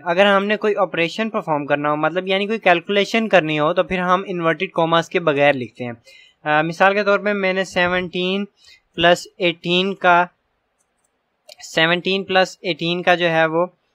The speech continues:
आंसर प्रिंट करवाना है, तो मैं इसको इन्वर्टेड कॉमास के बगैर लिखूंगा। और उसके बाद यहाँ से अगर हम रन करते हैं तो आपके पास जो ये आउटपुट आएगी ये उसका आंसर होगी। इसी तरह से अब ये,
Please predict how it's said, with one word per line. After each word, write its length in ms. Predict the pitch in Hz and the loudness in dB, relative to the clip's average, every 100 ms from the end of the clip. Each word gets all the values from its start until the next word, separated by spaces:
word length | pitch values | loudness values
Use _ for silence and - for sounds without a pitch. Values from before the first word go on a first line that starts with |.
| _ | _
आंसर 320 | 170 160 160 147 | -2 0 0 -2
प्रिंट 280 | 143 131 | -2 -4
करवाना 300 | 127 123 123 | -4 -4 -4
है, 60 | 131 | -6
तो 100 | 160 | -2
मैं 280 | 170 180 196 | 2 2 2
इसको 260 | 185 - 190 | -6 -4 -4
इन्वर्टेड 400 | 175 165 190 185 | 0 0 -2 0
कॉमास 360 | 170 170 165 | 2 2 0
के 100 | 196 | -2
बगैर 320 | 180 139 135 | -2 0 0
लिखूंगा। 440 | 127 120 127 131 135 | -2 -8 -8 -2 0
और 120 | 151 | 0
उसके 180 | 156 190 | 0 2
बाद 180 | 185 175 | 2 4
यहाँ 180 | 175 | 2
से 140 | 175 190 | 2 2
अगर 340 | 180 180 165 | 2 2 2
हम 180 | 165 156 | 2 2
रन 160 | 143 180 | 0 0
करते 280 | 180 151 165 | -2 -2 -4
हैं 120 | 180 - - - _ 165 | -4 -8 -20 -20 _ 2
तो 60 | |
आपके 200 | 160 156 | 2 2
पास 240 | 165 170 - | 2 2 4
जो 100 | 180 | 0
ये 180 | 170 | 4
आउटपुट 500 | 165 160 147 - 185 | 4 4 2 -2 4
आएगी 340 | 160 143 147 202 - - _ - | 4 4 0 -6 -8 -20 _ 0
ये 120 | 156 | 2
उसका 280 | 156 - 190 | 2 2 2
आंसर 520 | 220 156 127 120 123 | 2 -2 -4 -4 -6
होगी। 300 | 113 107 113 - _ _ _ _ | -6 -8 -14 -16 _ _ _ _
इसी 220 | 208 226 | -6 -2
तरह 300 | 220 196 196 | 2 4 4
से 200 | 185 202 | 4 2
अब 240 | 208 196 170 | 2 0 0
ये, 300 | 185 190 | 2 4